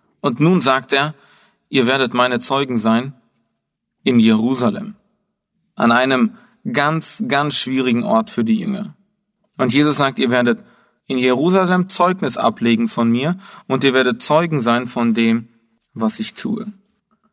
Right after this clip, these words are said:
Die letzten Worte, die Jesus seinen Jüngern mitgibt, bevor er in den Himmel aufgenommen wird, ist, „Ihr werdet meine Zeugen sein.“ Und die komplette Apostelgeschichte, die achtundzwanzig Kapitel, sind die Geschichte davon,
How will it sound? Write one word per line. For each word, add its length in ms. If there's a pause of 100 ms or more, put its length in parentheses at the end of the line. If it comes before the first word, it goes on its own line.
(180)
Die 80
letzten 360
Worte, 300
die 100
Jesus 360
seinen 200
Jüngern 360
mitgibt, 600
bevor 460
er 160
in 80
den 140
Himmel 240
aufgenommen 640
wird, 200
ist, 220 (320)
„Ihr 280
werdet 320
meine 260
Zeugen 360
sein.“ 380 (560)
Und 160
die 40
komplette 580
Apostelgeschichte, 1080
die 160
achtundzwanzig 640
Kapitel, 600 (920)
sind 320
die 140
Geschichte 560
davon, 640